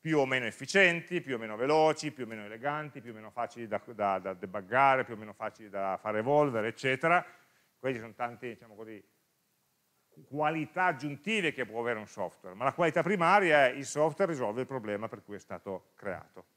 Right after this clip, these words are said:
mm? in uno dei tanti modi possibili. Quindi noi alla fine scriviamo codice dentro una, come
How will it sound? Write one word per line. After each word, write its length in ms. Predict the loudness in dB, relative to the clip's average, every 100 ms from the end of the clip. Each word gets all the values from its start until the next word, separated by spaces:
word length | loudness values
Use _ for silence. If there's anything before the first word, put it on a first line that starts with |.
| _ _ _ -20
mm? 40 | -20 _ _ _ _ _ _ _
in 180 | 0 2
uno 140 | 6 6
dei 120 | 8
tanti 260 | 6 6
modi 220 | -2 -4 -6
possibili. 500 | -12 -16 -20 _ _ _ _ _ _ _ _ _ _ _ _ _ _ _ _ _ _ _ _ _ _ _ _
Quindi 200 | -6 -2
noi 80 | 0
alla 100 | 2
fine 260 | 2 0
scriviamo 840 | -2 -10 -6 4 8 8 6 0 -10 _ _ _ _ _ _ _ _ _ _ _ _ _ _ _
codice 480 | 0 0 -2 -10 -8
dentro 320 | -8 -8 -12
una, 240 | -10 -12 -12
come 240 | -14